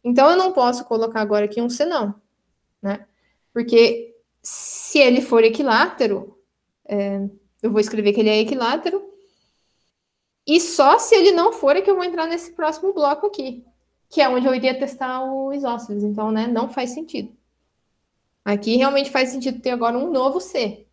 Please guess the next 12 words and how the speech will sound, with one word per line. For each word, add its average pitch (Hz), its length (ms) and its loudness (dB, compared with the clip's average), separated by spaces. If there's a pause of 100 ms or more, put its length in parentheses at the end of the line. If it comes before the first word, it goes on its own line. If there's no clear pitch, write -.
porque 214 220 -4
eu 214 80 2
realmente 269 460 0
tô 247 180 0
querendo 294 500 2
usar, 294 480 0 (220)
tô 240 100 -6
querendo 254 360 2
fazer 247 300 0
esse 247 140 -4
segundo 226 380 -10
teste, 190 320 -10